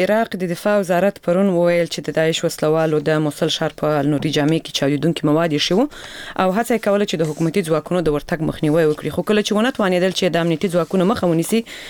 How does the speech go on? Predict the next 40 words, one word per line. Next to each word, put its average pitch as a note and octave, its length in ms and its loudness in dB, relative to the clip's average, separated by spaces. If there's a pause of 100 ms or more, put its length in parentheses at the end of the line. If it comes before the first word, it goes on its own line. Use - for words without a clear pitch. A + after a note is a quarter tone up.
(300)
نو D#3+ 80 4 (180)
چاودیدونکي D#3+ 540 -2
مواد D#3+ 320 0
یې D#3 240 2
والوځول F3+ 500 2
او D3+ 120 -2
دغه D3+ 200 -2
تاریخي D3 320 -4
ځای D#3 220 -2
یې D3 100 0
ویجاړ C#3 220 -2 (100)
کړ. F3+ 60 -2 (420)
د A3+ 80 4
عراق B3+ 240 0
صدر F#3+ 200 0
اعظم G3+ 280 0
حیدر F#3+ 300 2
العبادي E3 480 0
نن E3+ 160 0
پر D3+ 100 -8
ټویټر F#3 380 0
ویلي F3 300 0
چې F3 80 2 (440)
د - 80 0
دې G3 160 4
لرغوني G#3+ 380 2
جومات G#3 300 0
او F3+ 120 -6
تاریخي F3 360 0
منارو F3 340 2
ویجاړول E3 520 2 (140)
په E3+ 60 0
دې E3+ 220 0
معنا E3 200 2
و E3 80 -4
چې D3+ 180 0
د C#3+ 120 0
داعش D#3 200 0
وسلوالو D#3 480 2
رسماً E3+ 260 2